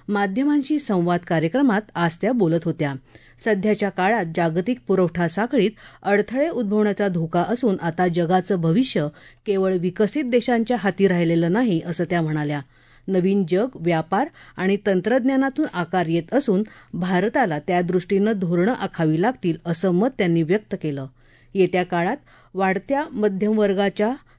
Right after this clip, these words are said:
तसंच गरिबांच्या आणि उद्योजकांच्या अपेक्षा पूर्ण करण्याचं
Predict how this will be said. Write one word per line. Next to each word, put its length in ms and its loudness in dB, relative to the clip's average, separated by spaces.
तसंच 360 -2
गरिबांच्या 600 0
आणि 260 0
उद्योजकांच्या 880 0
अपेक्षा 500 -2
पूर्ण 400 0
करण्याचं 520 0